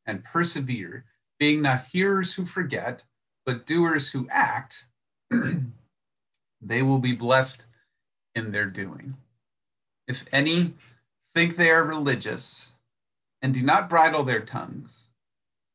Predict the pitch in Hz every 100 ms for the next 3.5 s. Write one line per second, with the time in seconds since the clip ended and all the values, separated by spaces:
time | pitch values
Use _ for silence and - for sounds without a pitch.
0 | - 135 135 135 175 180 - 151 - 220
1 | - 135 - - - - _ _ _ _
2 | _ _ _ _ - 131 147 165 139 120
3 | - 104 98 98